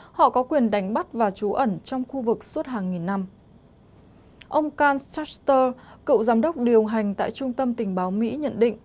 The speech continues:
những người đi biển chuyên nghiệp sẽ biết Trung Quốc đang nói dối. Không ai để tàu trú ẩn trong vùng bão vài tuần trước một cơn bão.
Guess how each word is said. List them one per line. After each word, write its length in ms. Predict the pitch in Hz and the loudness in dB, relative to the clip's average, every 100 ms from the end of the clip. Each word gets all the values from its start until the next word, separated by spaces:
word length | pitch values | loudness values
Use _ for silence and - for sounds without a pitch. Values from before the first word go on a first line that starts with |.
| - - - | -20 -20 -6
những 220 | 262 277 | -4 0
người 180 | 320 285 | 4 4
đi 140 | 247 | 4
biển 260 | 247 277 190 | 0 0 0
chuyên 240 | - 277 | -2 -2
nghiệp 140 | 269 247 | -2 -2
sẽ 220 | - - | -2 -4
biết 280 | 220 320 339 | -2 -4 -4
Trung 220 | - 226 220 | -4 -4 -4
Quốc 180 | 311 | -8
đang 200 | 226 220 | -4 -4
nói 140 | 196 175 | -2 -4
dối. 320 | 196 185 254 - - - | -4 -4 -6 -12 -20 -20
Không 240 | - 339 | -6 0
ai 140 | 330 311 | 2 2
để 140 | 240 | 0
tàu 260 | - 208 190 | 0 -2 -2
trú 200 | 214 202 | -4 -2
ẩn 240 | 269 190 | -2 -2
trong 240 | - 262 | -4 -4
vùng 240 | 226 208 180 | -2 -4 -2
bão 280 | 202 - 285 | -4 -4 -4
vài 160 | 240 190 | -4 -4
tuần 280 | 220 190 | -4 -4
trước 200 | 170 311 | -6 -8
một 160 | 302 185 | -8 -6
cơn 180 | 208 214 | -4 -2
bão. 280 | 208 294 | -2 -2